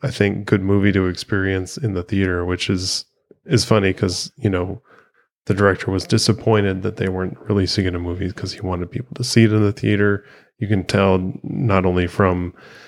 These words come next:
um, how visually stunning it is, but from also the, the soundtrack and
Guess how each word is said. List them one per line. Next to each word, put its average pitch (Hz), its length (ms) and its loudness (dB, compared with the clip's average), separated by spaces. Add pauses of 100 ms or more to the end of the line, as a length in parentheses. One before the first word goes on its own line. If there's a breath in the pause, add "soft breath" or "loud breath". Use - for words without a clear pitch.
(180 loud breath)
um, 90 480 0
how 101 160 0
visually 90 440 2
stunning 87 440 2
it 87 100 2
is, 87 240 4
but - 200 -2
from - 220 -6
also - 400 0
the, 69 460 0 (420 soft breath)
the - 60 -18
soundtrack 92 840 2
and 92 400 -4